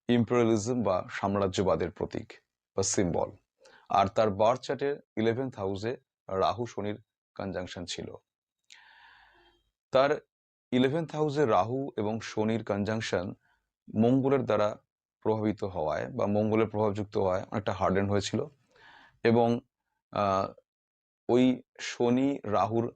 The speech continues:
ডিসপোজিটর, আহ, জুপিটার ডেবিলিটেড থাকায় তার স-, রাজত্বকালে মিশনারিজ অ্যাক্টিভিটিসের মাধ্যমে বহু মানুষকে ধর্মান্তরিত করা হয়েছিল। কুইন ভিক্টোরিয়া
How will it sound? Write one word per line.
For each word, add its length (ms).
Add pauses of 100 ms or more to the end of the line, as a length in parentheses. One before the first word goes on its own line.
(140)
ডিসপোজিটর, 840 (640)
আহ, 240
জুপিটার 540
ডেবিলিটেড 540
থাকায় 380 (460)
তার 220
স-, 180
রাজত্বকালে 720 (480)
মিশনারিজ 720
অ্যাক্টিভিটিসের 580
মাধ্যমে 380
বহু 360
মানুষকে 640
ধর্মান্তরিত 680
করা 240
হয়েছিল। 440 (1400)
কুইন 240
ভিক্টোরিয়া 600